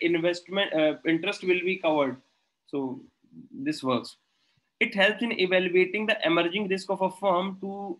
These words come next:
firm that a loan is going to give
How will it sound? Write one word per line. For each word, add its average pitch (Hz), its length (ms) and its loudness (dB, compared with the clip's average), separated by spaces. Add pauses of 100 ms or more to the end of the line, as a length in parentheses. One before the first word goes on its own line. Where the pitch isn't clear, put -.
(360)
firm 185 320 0
that 165 300 -4
a 170 40 2
loan 170 600 0 (800)
is 165 160 2
going 170 320 2
to 185 180 -4
give 170 300 2